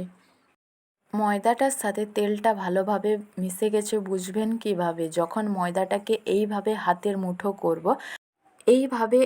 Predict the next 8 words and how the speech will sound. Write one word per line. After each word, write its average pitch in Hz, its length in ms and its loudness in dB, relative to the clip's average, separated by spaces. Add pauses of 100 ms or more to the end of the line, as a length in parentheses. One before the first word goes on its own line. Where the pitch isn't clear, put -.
একটু 208 280 0
চাপ 190 340 4
দিলেই 208 360 4
দেখবেন 190 420 0
ময়দাটা 180 480 2
ঝুরঝুরে 180 540 -2
হয়ে 165 260 0
গেছে। 160 320 -4